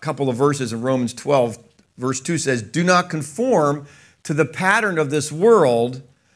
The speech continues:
but be transformed by the renewing of your mind."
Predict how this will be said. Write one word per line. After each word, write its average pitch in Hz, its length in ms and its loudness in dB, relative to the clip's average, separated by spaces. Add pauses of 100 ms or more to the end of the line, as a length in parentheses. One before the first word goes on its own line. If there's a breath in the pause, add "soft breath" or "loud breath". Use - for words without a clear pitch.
(100)
but 143 140 0
be 143 120 -2
transformed 139 840 -2
by 135 140 2
the 123 80 -6
renewing 151 640 -4
of 131 180 -8
your 123 140 -10
mind." 110 440 -12